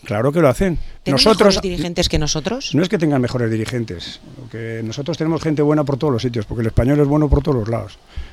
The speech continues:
Speaker 1: Lo que tienen es unos intereses claros, una infraestructura clara, y un peso específico en la Unión Europea que nosotros no tenemos.
Speaker 2: ¿Pero por qué no tenemos
Speaker 1: Pues
Speaker 2: ese,
Speaker 1: no te-,
Speaker 2: ese peso
Speaker 1: pues no
Speaker 2: específico?
Speaker 1: tenemos, ¿por qué no
Speaker 2: Porque
Speaker 1: con-?
Speaker 2: somos muy ricos.
Speaker 1: Sí, ricos en muchísimas cosas, potencialmente.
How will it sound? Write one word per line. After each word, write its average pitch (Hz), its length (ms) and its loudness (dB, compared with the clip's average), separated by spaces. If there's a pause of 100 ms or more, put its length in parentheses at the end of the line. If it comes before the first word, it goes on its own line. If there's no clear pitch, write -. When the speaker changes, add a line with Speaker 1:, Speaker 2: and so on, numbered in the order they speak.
(140)
Speaker 1:
Lo 117 140 -4
que 120 80 2
tienen 160 260 6
es 165 320 6 (1400)
unos 170 240 4
intereses 135 400 2
claros, 160 440 4 (1160)
una 165 160 4
infraestructura 131 540 0
clara, 139 340 -4 (500)
y 160 140 0
un 196 160 -2
peso 185 320 4
específico 170 500 2
en 170 60 6
la 156 60 4
Unión 147 200 2
Europea 139 400 4
que 143 100 0
nosotros 135 440 -2
no 127 100 -4
tenemos. 107 500 -10 (280)
Speaker 2:
¿Pero 185 160 -4
por 170 100 -4
qué 185 120 -8
no 214 100 -6
tenemos 190 480 -8
Speaker 1:
Pues - 160 2
Speaker 2:
ese, - 160 -4
Speaker 1:
no - 80 -20
te-, 180 60 -6
Speaker 2:
ese 165 180 2
peso 156 240 -4
Speaker 1:
pues - 120 -6
no 143 60 -6
Speaker 2:
específico? 135 400 -10
Speaker 1:
tenemos, 127 300 -6
¿por 226 120 2
qué 285 80 -2
no 269 80 2
Speaker 2:
Porque 269 180 4
Speaker 1:
con-? 175 40 4
Speaker 2:
somos 190 300 0
muy 214 100 -2
ricos. 175 500 -4
Speaker 1:
Sí, 123 240 -2
ricos 131 540 -4
en 190 80 2
muchísimas 143 540 2
cosas, 123 260 -2
potencialmente. 120 840 0